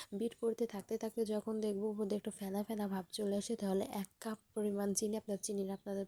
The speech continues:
পছন্দ মতো চিনি দিতে পারেন। তো তার আধা কাপ বেশি পরিমাণে চিনিটাই আমি দিচ্ছি। এটা দিয়েও আমি এরকম বিট করতে থাকবো। আহ, বিট করতে করতে,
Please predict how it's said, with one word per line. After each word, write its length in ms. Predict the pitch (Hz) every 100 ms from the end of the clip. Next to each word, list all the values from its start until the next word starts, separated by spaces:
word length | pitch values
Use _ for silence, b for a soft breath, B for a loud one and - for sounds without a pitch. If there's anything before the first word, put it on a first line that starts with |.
| -
পছন্দ 340 | 208 - 196
মতো 240 | 202 202
চিনি 260 | 214 208 196
দিতে 220 | 196 202
পারেন। 280 | 202 208 247 - B B B B
তো 180 | 208 196
তার 220 | 196 190
আধা 360 | - 190 202 202
কাপ 140 | 208 202
বেশি 240 | 214 196 220
পরিমাণে 500 | 247 240 247 247 247
চিনিটাই 520 | 226 220 214 208 202
আমি 200 | 196 202
দিচ্ছি। 420 | 202 - 277 262
এটা 220 | 196 202
দিয়েও 280 | 185 196 208
আমি 260 | 214 202 196
এরকম 380 | 196 - 294
বিট 220 | 254 180 -
করতে 320 | 180 160 170
থাকবো। 400 | - 165 160 190 B B B B B
আহ, 300 | 208 190 185
বিট 180 | 196 226
করতে 380 | - 233 - 226
করতে, 460 | 226 220 - 240